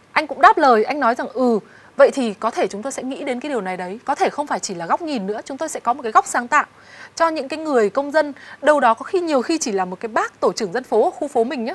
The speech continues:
bác ấy có những ý tưởng rất là hay, trang trí cho một bờ tường, làm thêm một cái khoảnh sân,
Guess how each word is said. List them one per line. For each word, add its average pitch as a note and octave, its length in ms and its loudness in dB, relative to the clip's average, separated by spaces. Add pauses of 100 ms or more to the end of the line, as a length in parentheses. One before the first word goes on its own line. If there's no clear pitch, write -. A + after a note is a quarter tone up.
bác - 100 2
ấy G4+ 100 -2
có B3+ 120 0
những B3+ 140 -2
ý C#4 60 -6
tưởng C#4 180 -4
rất - 140 -4
là F4 100 0
hay, C4 260 -8 (260)
trang D4+ 180 -2
trí B3+ 160 -6
cho E4+ 120 -4
một A3+ 140 -8
bờ G3 260 -4
tường, F#3 280 -6 (120)
làm G#3 240 2
thêm D4+ 160 -4
một B3 60 -8
cái A#3+ 100 -8
khoảnh F#3+ 240 -6
sân, D4 300 -2